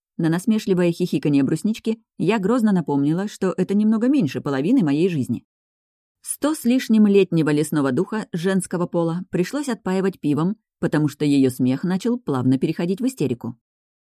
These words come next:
"Не-не-не", она начала успокаиваться, "просто, ну, <laughs> уф, продолжай". "Ну а что продолжать?" — пожала плечами я. "То ли дело мои милые ботиночки". Я нежно посмотрела на килограммовые ботиночки устрашающих размеров.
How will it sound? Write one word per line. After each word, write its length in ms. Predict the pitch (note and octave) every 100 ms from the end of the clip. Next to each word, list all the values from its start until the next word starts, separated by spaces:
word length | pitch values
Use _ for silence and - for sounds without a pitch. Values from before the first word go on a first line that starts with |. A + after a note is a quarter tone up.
| _ _ _
"Не-не-не", 800 | F4+ E4 E4+ F#4 E4 A#3+ G3+ A#3 _ _
она 220 | F3 F3
начала 320 | E3 D#3 D#3+ D3+
успокаиваться, 680 | - F#3 C#3 B2 B2 B2+ - _ _
"просто, 420 | E4 D4+ D4+ D4+ -
ну, 260 | C4+ D4
<laughs> 420 | C4 G4+ D4+ B3+ C4+
уф, 280 | D#4 - -
продолжай". 720 | - C#4 A3+ A#3 F#3+ F3+ F#3 A#3 _ _ _ _ _ _ _
"Ну 140 | F#3
а 100 | A3+
что 180 | C4 D4+
продолжать?" — 560 | F#3+ E3+ F#3+ E3+ B2 - _ -
пожала 320 | E3+ D3+ C#3
плечами 400 | C#3+ D3 C#3+ C3+
я. 180 | B2+ B2+ _ _ -
"То 80 | E4+
ли 100 | C4+
дело 220 | A3+ F#3
мои 240 | F#3 F#3
милые 300 | E3+ E3 D3+
ботиночки". 600 | D3+ F#3+ C3+ B2+ - A#2+ _ _ _ _ _ _ _ -
Я 200 | F#3 F#3
нежно 320 | F3+ D#3+ D#3
посмотрела 560 | D3 D#3 C#3+ D3 C#3
на 160 | C3+ C3+
килограммовые 680 | D3+ C#3+ C#3+ C#3+ C3+ C3 C3+
ботиночки 600 | C#3 C3 C3 C3 - C#3
устрашающих 680 | D#3 - C#3+ D3 B2+ B2+ D3
размеров. 500 | E3 D#3 C#3 A2+ -